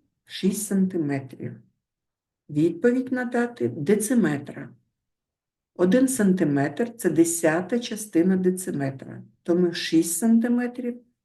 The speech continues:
це нуль цілих шість десятих дециметрів. Щоб знайти більшу сторону, треба шість помножити на чотири,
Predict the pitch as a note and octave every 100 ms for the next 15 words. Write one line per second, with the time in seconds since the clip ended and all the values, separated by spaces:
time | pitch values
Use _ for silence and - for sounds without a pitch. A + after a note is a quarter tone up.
0 | _ - F3 E3+ E3 D#3+ - F#3+ A#3+ A#3
1 | - E3+ D#3 C#3+ - D#3+ F#3 G3+ - -
2 | D#3+ E3 - D#3+ C3+ C#3 - - - _
3 | _ _ _ _ _ _ _ _ _ _
4 | _ _ _ _ _ - A3 A3 A3+ A#3+
5 | A3+ C4+ C4+ - F#3+ - D#3+ D#3+ D#3 D#3
6 | E3+ E3 D#3+ - - A#3+ - - C#3+ D3+
7 | F3 G#3 G#3 - F#3 F#3 - - C#3 C3
8 | B2+ -